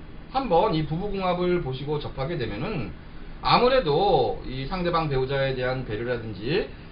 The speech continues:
이해심이 좀 생겨날 수가 있으면서 이 본인의 성정도 어느 정도 이해하고 알아갈 수 있는 계기가 될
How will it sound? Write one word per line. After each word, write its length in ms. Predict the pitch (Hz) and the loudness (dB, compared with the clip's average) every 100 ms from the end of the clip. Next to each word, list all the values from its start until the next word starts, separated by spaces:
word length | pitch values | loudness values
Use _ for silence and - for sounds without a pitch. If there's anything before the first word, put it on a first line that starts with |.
| - - | -12 -2
이해심이 460 | 139 196 202 196 170 | 6 6 6 0 -2
좀 140 | 165 | -2
생겨날 360 | 196 185 151 139 | -4 -2 -2 -2
수가 180 | 151 | -2
있으면서 680 | 120 110 110 110 170 143 - - - - - | -4 -4 -8 -4 -2 0 -2 -6 -12 -14 -4
이 120 | 151 | 0
본인의 440 | 151 160 196 196 190 | 2 4 4 2 0
성정도 840 | 202 208 185 131 110 147 147 90 - - - - 127 | -2 -4 -4 -2 2 4 4 2 -4 -12 -12 -6 6
어느 240 | 160 196 | 6 6
정도 420 | 190 180 180 180 | 4 2 2 2
이해하고 600 | 143 143 151 143 139 147 | 2 2 2 2 2 2
알아갈 320 | 120 123 123 117 | 2 2 -2 -2
수 80 | 123 | -6
있는 300 | 117 120 113 | -4 -4 -6
계기가 320 | 110 117 127 | -6 -4 -4
될 140 | 101 | -4